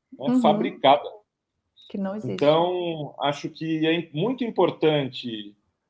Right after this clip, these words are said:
Speaker 1: estudar esse período do governo Bolsonaro, porque são técnicas muito claras de, de assédio institucional, de paralisia da burocracia,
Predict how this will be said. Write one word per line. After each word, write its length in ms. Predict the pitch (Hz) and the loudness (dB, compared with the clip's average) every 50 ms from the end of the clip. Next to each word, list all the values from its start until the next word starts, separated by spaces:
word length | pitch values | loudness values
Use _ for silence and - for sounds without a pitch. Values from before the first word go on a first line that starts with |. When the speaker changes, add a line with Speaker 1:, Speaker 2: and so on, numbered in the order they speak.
| _ _ _ _ - | _ _ _ _ -10
Speaker 1:
estudar 1000 | 143 147 - - - 160 127 - 143 160 165 160 151 131 113 101 92 - - _ _ _ | -8 -8 -8 -6 -6 -4 2 6 8 10 10 10 8 8 6 4 0 -6 -12 _ _ _
esse 260 | - 135 131 - 147 | -6 -6 -6 -6 -8
período 600 | 147 - 139 131 123 120 135 135 127 117 120 117 110 | -6 0 2 2 4 4 2 2 2 0 -4 -6 -6
do 120 | 120 123 123 | -6 -4 -2
governo 320 | 131 117 117 123 120 117 | -2 0 0 -2 -4 -2
Bolsonaro, 640 | 113 113 117 - - 120 113 104 101 90 85 - _ _ _ - | -2 -2 -4 -2 -4 -6 -6 -4 -6 -8 -8 -12 _ _ _ -20
porque 220 | 123 - - 151 | -18 -14 -12 -12
são 220 | 143 - - 170 160 | -10 -6 -6 -6 -6
técnicas 600 | 156 - 170 175 175 - 190 190 185 196 185 185 | -2 0 0 0 0 -2 -8 -6 -6 -6 -6 -6
muito 220 | 196 190 190 - | -6 -8 -8 -10
claras 500 | - - 151 156 165 165 139 123 110 - | -8 0 2 4 4 4 4 0 -4 -4
de, 200 | - 139 139 139 - _ _ _ _ _ _ _ _ _ _ | -6 -6 -6 -6 -8 _ _ _ _ _ _ _ _ _ _
de 140 | - 135 147 | 0 6 6
assédio 760 | 151 151 151 - - - - 156 160 165 165 139 123 139 135 | 6 6 6 0 -4 0 2 4 6 6 4 4 2 2 2
institucional, 1160 | 131 135 123 - - 127 - 127 117 - - 110 107 117 127 143 156 170 180 180 175 - _ _ _ _ _ - | 2 0 -2 -8 -12 -10 -8 -8 -8 -4 -6 -6 -4 -2 0 2 2 2 2 0 -2 -8 _ _ _ _ _ -14
de 120 | - 123 | -14 -12
paralisia 960 | 120 - - 143 147 151 147 147 135 127 117 - - - 135 165 170 170 160 | -4 4 6 8 8 8 8 6 4 0 -2 -4 -8 -8 -6 0 2 2 2
da 140 | 160 139 131 | 4 2 0
burocracia, 1040 | 123 123 120 123 120 120 120 107 104 - - - - 143 156 165 175 175 180 180 | 0 2 0 0 0 -2 -4 -8 -8 -8 -12 -10 -8 -6 -2 0 0 0 0 -2